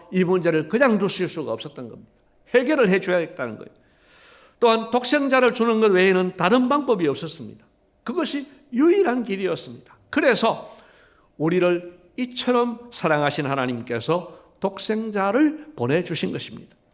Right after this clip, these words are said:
그 덕분에 우리는 구원을 받게 되었는데, 구원도 삼 종 세트입니다.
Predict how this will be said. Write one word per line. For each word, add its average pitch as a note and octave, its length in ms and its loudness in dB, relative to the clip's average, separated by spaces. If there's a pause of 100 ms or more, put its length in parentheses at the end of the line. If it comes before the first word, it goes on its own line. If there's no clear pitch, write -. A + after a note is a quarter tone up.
(580)
그 B3 200 4
덕분에 A#3+ 800 0
우리는 E3 420 0
구원을 G3+ 460 2
받게 D3+ 260 -2
되었는데, C3+ 800 -4
구원도 G#3 680 2 (100)
삼 G3 380 -4
종 G3+ 340 0
세트입니다. G2 680 -4